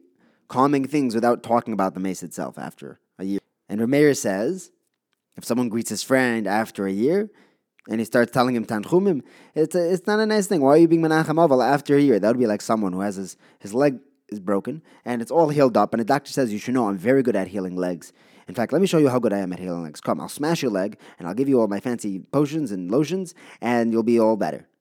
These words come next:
It's like, "Dude, don't smash my leg. Look, the shiva, the, the year is over. Don't cut it open just to give me a tanchuma." The problem is,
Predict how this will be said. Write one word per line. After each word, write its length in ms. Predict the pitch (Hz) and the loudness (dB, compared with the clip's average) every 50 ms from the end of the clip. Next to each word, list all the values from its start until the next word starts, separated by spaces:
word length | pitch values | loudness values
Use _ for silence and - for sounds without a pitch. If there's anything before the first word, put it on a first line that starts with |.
| _ | _
It's 100 | _ - | _ -14
like, 120 | - 113 - | -12 -10 -8
"Dude, 180 | 185 - - | -8 -8 -6
don't 240 | 135 143 170 202 196 | -4 -4 -4 -4 -4
smash 480 | - - - 139 135 117 110 110 - - | -6 -6 -4 -2 -2 -2 -2 -2 -4 -6
my 140 | 101 92 | -6 -4
leg. 260 | 87 95 110 123 - 113 | -4 -4 -4 -6 -6 -8
Look, 160 | - - - | -10 -10 -10
the 60 | 110 | -10
shiva, 300 | - - 156 160 175 170 | -10 -6 -4 -2 0 -2
the, 180 | 143 120 135 135 | -2 -2 -4 -4
the 140 | 127 123 127 | -2 0 2
year 240 | 135 165 180 165 151 | 2 4 4 4 2
is 120 | 127 110 | 2 2
over. 360 | 104 92 92 120 151 165 165 _ _ - _ _ _ _ _ _ - | -2 -2 -2 -2 -4 -6 -8 _ _ -20 _ _ _ _ _ _ 2
Don't 260 | 233 240 190 - - | 2 2 2 0 -2
cut 180 | - 180 175 170 | 4 4 6 8
it 80 | 160 | 8
open 300 | 170 190 - - 160 139 | 8 6 6 6 4 2
just 140 | 131 143 139 | 2 0 0
to 80 | - 139 | 0 2
give 120 | 143 147 | 2 4
me 100 | 147 143 | 4 4
a 80 | 143 139 | 2 2
tanchuma." 540 | - 151 156 147 202 214 185 123 90 78 - _ _ _ _ _ _ _ _ _ _ _ _ _ _ _ _ _ | 2 0 0 0 0 0 0 0 -2 -4 -8 _ _ _ _ _ _ _ _ _ _ _ _ _ _ _ _ _
The 60 | - | -8
problem 280 | - 123 139 139 139 151 | -4 0 0 2 2 4
is, 360 | 156 135 120 113 113 107 - | 4 4 4 4 2 0 -4